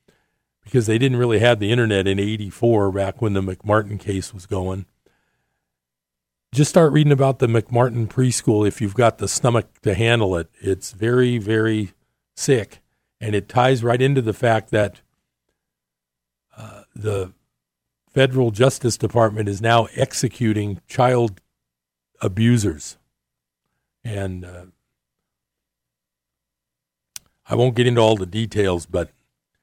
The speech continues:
that is an omen of things that I believe are gonna be happening over the next few months. Uh, not sure yet. I don't wanna prove it. I, I can't prove it,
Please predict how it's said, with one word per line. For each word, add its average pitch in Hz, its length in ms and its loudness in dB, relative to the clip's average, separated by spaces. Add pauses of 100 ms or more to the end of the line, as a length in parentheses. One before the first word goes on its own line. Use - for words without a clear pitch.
(320)
that 110 340 2
is 120 220 0
an 107 120 0
omen 110 320 0
of 87 100 -4
things 110 360 -2
that 95 120 -4
I 92 80 -2
believe 98 460 -4
are 98 80 -4
gonna 95 180 -6
be 87 160 -4
happening 95 460 -6
over 90 180 -2
the 87 140 -6
next 92 240 -6
few 92 200 -4
months. 87 440 -6 (720)
Uh, 92 240 -18
not 107 280 -2
sure 123 240 0
yet. 117 400 2
I 98 200 -14
don't 104 240 -4
wanna 101 260 -10 (500)
prove 120 220 0
it. 117 200 -2
I, 101 220 -12
I 104 100 -10
can't 127 280 -6
prove 131 280 2
it, 135 180 0